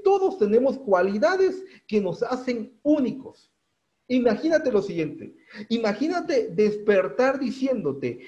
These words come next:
"Estoy listo para tener cuanto deseo. Pase lo que pase, hoy será un día extraordinario." Imagínate decirte al espejo,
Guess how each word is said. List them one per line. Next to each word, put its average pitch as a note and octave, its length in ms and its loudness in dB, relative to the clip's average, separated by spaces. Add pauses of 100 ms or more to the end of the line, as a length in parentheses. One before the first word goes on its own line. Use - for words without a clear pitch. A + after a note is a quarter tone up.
(160)
"Estoy D4 560 0
listo D4 480 4
para F#3+ 260 2
tener A#3+ 400 4
cuanto G3+ 460 0
deseo. D#3+ 600 0 (260)
Pase D4+ 400 0
lo A3+ 160 4
que F3 100 -4
pase, C4+ 640 -2
hoy D#4 260 2
será A#3+ 340 4
un C#4 240 -4
día D#4 420 0
extraordinario." F3+ 1120 2 (840)
Imagínate B3 800 -4
decirte B3+ 460 0
al A3 80 4
espejo, F#3+ 640 2